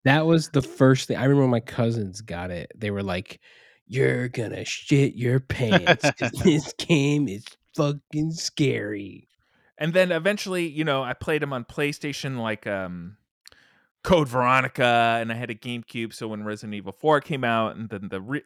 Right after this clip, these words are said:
Speaker 3: the original remake and Resident Evil Zero, et cetera, et cetera. So I've been playing 'em for quite some time. But three,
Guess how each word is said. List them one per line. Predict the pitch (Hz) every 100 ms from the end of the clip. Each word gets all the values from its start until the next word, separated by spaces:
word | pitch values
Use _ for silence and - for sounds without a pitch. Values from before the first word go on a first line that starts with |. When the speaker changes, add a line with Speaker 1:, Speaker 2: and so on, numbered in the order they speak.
| _
Speaker 3:
the | 113 98 90 -
original | 120 156 165 131 113
remake | 107 107 104 104 107
and | 110
Resident | 101 110 113 104
Evil | 98 95
Zero, | 110 131 120 113 110 107
et | 95
cetera, | - 98 101
et | -
cetera. | 98 -
So | 80 -
I've | -
been | 269
playing | 165 196 170
'em | 131
for | 131
quite | - 147 -
some | 123
time. | - 123 - - - -
But | 139
three, | - - 180 240 202 120 85 117